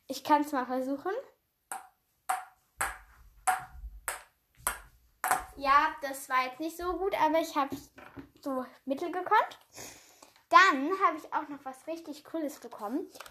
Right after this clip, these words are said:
Und zwar ist das von Lego Friends. Wie so ein kleines Zimmer, ähm, also ein kleines Häuschen halt. Und da gibt es so verschiedene Tiere von. Ich habe so einen blauen Osterhasen oder einfach Hasen bekommen. Und mein,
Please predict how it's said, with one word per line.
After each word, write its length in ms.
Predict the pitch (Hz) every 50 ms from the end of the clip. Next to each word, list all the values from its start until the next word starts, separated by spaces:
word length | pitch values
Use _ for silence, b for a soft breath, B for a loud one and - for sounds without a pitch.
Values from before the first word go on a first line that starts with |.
| B B B
Und 160 | 302 285 -
zwar 400 | - 269 277 320 359 330 254 247
ist 140 | 285 294 -
das 160 | 330 320 -
von 180 | - 262 254 240
Lego 320 | 240 254 285 294 294 269
Friends. 920 | 262 - - - - 247 240 254 240 220 214 220 285 381 571 - - - - - B B B B B B B
Wie 140 | B 339 392
so 80 | 381 480 440
ein 80 | 392 359
kleines 540 | - 311 294 277 262 254 254 - - - -
Zimmer, 580 | - - - - 247 233 240 240 233 240 269 320 403 539 - - - -
ähm, 240 | 269 269 269 269 262
also 320 | - 254 247 240 233 - - - -
ein 80 | - - -
kleines 320 | - 214 214 214 - - -
Häuschen 360 | 277 311 320 - 392 359 349
halt. 200 | 349 359 392 403 - B B B B B B B B
Und 300 | - 294 285 294 - -
da 120 | 311 294
gibt 280 | 294 294 339 320 - -
es 120 | 311 -
so 80 | - 277
verschiedene 520 | - 285 277 - - 339 339 349 320 269
Tiere 380 | 262 - - 277 262 269 294 302
von. 220 | 302 - 359 359
Ich 220 | 359 339 339 - -
habe 140 | 359 349 -
so 120 | - 311
einen 140 | 277 269 254
blauen 440 | 262 254 247 262 294 349 381 349 - - -
Osterhasen 720 | - 247 254 277 285 285 - - 349 359 349 359 359 349 294
oder 240 | 240 247 254 240 - - - _
einfach 400 | 240 254 247 - 247 226 - -
Hasen 320 | 226 196 208 226 233 247 240
bekommen. 300 | 254 - - 311 339 466 - B B B B B B
Und 120 | 285 277
mein, 440 | 277 277 277 277 269 269 262 - -